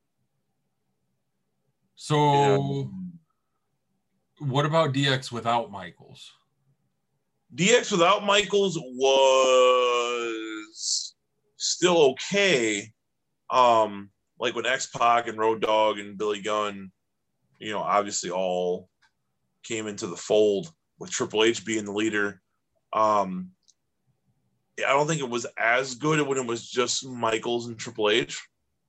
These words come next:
Speaker 2: to me anyway.
Speaker 1: Yeah.
Speaker 2: Um,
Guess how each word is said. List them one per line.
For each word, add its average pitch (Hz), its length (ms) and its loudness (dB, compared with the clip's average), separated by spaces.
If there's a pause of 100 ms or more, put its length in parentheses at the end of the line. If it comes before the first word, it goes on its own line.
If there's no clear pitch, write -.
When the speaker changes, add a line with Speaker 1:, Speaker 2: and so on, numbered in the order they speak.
(880)
Speaker 2:
to 113 100 -16
me 117 240 -6
anyway. 160 500 0 (200)
Speaker 1:
Yeah. 95 240 -12 (840)
Speaker 2:
Um, 101 1040 2